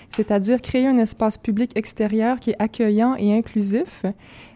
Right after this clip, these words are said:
euh, qui interpellera les artistes comme les résidents et les travailleurs qui sont non initiés à l'heure actuelle. Et puis, euh, mixer la vie au performé, ça veut aussi dire, euh, tenter de réduire le caractère intimidant de l'heure actuelle,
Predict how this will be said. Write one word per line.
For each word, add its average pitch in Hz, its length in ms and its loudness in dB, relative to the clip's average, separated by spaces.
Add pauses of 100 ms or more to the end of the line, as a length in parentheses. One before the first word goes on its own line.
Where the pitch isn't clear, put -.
(120)
euh, 185 640 2
qui 208 140 -2
interpellera 208 520 2
les 247 200 4
artistes 269 480 -4
comme 262 160 2
les 254 100 4
résidents 202 460 2
et 226 80 4
les 202 100 2
travailleurs 196 480 0
qui - 100 -12
sont 190 200 2
non 202 200 4
initiés 214 400 2
à 202 60 0
l'heure 190 160 0
actuelle. 196 720 -2 (580)
Et 196 80 2
puis, 202 320 2
euh, 185 140 4
mixer 208 320 2
la 233 160 6
vie 214 180 4
au 269 80 2
performé, 214 560 2
ça 214 200 -2
veut 190 160 -2
aussi 208 300 -4
dire, 233 320 2
euh, 185 320 0
tenter 196 300 -2
de 220 80 0
réduire 214 320 2
le 240 120 0
caractère 196 540 -2
intimidant 214 680 2
de 208 80 0
l'heure 190 180 0
actuelle, 208 640 -2